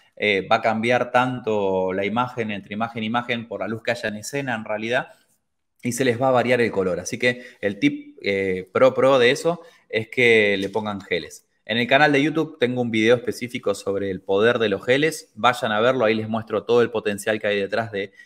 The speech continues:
este tipo de, de, de cositas y las cosas que pueden hacer. Así que lo pueden ir a chequear después y, y verlo bien en, bien en profundidad. Miro algunas preguntitas más.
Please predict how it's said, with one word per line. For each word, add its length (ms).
este 280
tipo 340
de, 380
de, 200
de 140
cositas 440
y 80
las 140
cosas 260
que 120
pueden 260
hacer. 240
Así 240
que 100
lo 140
pueden 180
ir 100
a 60
chequear 320
después 480
y, 540
y 200
verlo 400
bien 160
en, 180
bien 160
en 80
profundidad. 680
Miro 200
algunas 240
preguntitas 560
más. 360